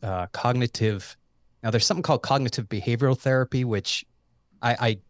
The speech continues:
I guess I did. I don't remember. Uh, maybe when I was in the service, which I didn't,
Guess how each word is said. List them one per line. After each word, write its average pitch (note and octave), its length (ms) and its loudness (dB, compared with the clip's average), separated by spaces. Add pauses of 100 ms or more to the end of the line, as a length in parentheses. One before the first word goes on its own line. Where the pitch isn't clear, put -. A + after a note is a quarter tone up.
(120)
I G#2 80 -10
guess B2 280 0
I B2+ 100 0
did. B2+ 260 -4
I G#2+ 80 -6
don't G#2+ 100 -8
remember. G2+ 380 -2
Uh, G2 80 -2
maybe G2+ 240 -2
when G2 120 0
I G2 40 2
was F#2+ 140 0
in G#2 60 -2
the F#2 60 -4
service, G2 400 0
which - 160 -4
I G2+ 80 0
didn't, F#2+ 320 -2